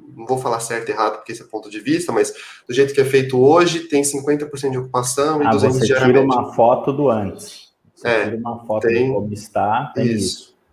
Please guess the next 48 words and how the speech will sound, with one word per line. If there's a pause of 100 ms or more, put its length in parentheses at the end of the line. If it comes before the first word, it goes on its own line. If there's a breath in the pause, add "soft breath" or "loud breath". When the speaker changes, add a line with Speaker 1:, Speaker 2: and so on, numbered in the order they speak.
(160)
Speaker 2:
Uhum.
Speaker 1:
Tem
isso,
então
você
sabe
o
baseline
ali.
E
aí,
óbvio
que
pode
acontecer
no
futuro
do,
do
negócio
sofrer
várias
coisas
ruins
de
mercado, (460 soft breath)
et
cetera,
e
teoricamente
o
resultado
dele
ia
cair,
e
se
a
gente
fez
ações
que
manteve,
é
um
positivo,
então
tem